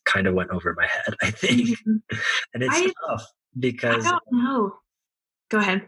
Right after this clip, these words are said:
Speaker 2: Sorry.
Speaker 1: communist Russia is just so far from my frame of reference. Like, I don't
Speaker 2: Yeah.
Speaker 1: know what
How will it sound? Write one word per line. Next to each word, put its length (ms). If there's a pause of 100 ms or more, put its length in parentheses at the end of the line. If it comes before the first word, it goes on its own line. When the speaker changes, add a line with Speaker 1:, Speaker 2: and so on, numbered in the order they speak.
(120)
Speaker 2:
Sorry. 320
Speaker 1:
communist 440
Russia 380
is 160
just 320
so 300
far 400
from 180
my 140
frame 320
of 160
reference. 500
Like, 180
I 60
don't 100
Speaker 2:
Yeah. 220
Speaker 1:
know 160
what 280